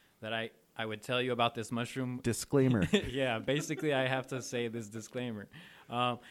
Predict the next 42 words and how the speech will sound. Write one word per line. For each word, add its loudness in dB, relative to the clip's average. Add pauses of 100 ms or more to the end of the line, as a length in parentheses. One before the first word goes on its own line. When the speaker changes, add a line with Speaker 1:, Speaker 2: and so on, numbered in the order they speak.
(120)
Speaker 1:
and -4
so -2
what 0
I 4
actually 0
like -2
to -8
do -2
is -8
tell 0
people -4
to -14
do -4
their -4
research, -6
because -6
there's -6
so 0
much 0
information -4 (340)
that 0
even -4
if -4
I 2
start -2
listing -4
stuff, -4
I'm -4
gonna -2
leave -2
out 2
so -4
much -2
other -2
information, -6 (340)
um, -4
that -2
might, -2 (200)
that -6
might -4
be, -4 (200)
um, -8